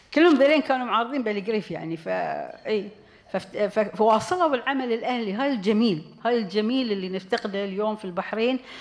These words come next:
أن ال-، ال-، المجتمع البحريني، يعني، كان متعطش للعلم و-، ومجتمع، يعني، يريد أن، يعني، يكون له رأي في نوعية التعليم اللي يقدمه حق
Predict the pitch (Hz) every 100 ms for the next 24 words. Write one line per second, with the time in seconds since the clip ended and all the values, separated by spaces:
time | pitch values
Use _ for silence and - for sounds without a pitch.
0 | - - - - 214 208 208 202 214 196
1 | 185 180 175 - 185 175 - 190 175 185
2 | 247 - 254 226 208 202 - 240 247 247
3 | 247 214 - 202 196 - 208 196 214 247
4 | - - 226 214 220 254 240 214 202 196
5 | 190 190 190 190 185 180 190 - 247 247
6 | 202 208 196 208 208 220 269 254 220 226
7 | 226 220 220 240 - - - - - 185
8 | 185 190 196 190 196 185 311 294 254 254
9 | 262 220 254 - 190 175 - - - 233
10 | 262 - 202 202 202 254 233 208 - 202
11 | 208 226 240 240 214 202 208 202 185 214
12 | 202 208 202 - - 202